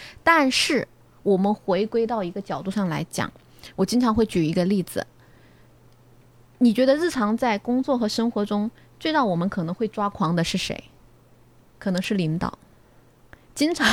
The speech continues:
批判你工作不好的，<laughs>P U A你的人可能是领导。但是当领导说你不好的时候，批评你的时候，你敢打领导吗？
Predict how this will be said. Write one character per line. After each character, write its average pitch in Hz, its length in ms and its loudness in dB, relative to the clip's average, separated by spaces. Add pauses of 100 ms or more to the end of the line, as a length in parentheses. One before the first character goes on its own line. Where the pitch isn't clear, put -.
(100)
批 269 140 0
判 277 180 -2
你 202 80 -2
工 226 240 -2
作 240 160 0
不 220 140 0
好 208 240 -4
的， - 100 -6 (220)
<laughs> - 180 -10
P 226 180 -2
U 214 140 2
A 202 120 2
你 175 120 -2
的 - 80 -6
人 - 140 -4
可 - 160 -4
能 160 80 0
是 180 140 -6
领 160 260 -4
导。 - 140 -14 (240)
但 262 100 -2
是 247 80 -2
当 247 180 0
领 202 160 0
导 220 140 2
说 214 180 -2
你 196 120 0
不 - 120 -4
好 170 240 -2
的 185 80 -4
时 190 140 -4
候， 185 140 0
批 - 160 -4
评 208 200 -2
你 175 80 0
的 196 80 -2
时 170 200 -2
候， 180 240 0 (380)
你 202 120 2
敢 196 160 0
打 170 140 -2
领 170 180 0
导 190 160 0
吗？ 175 180 -2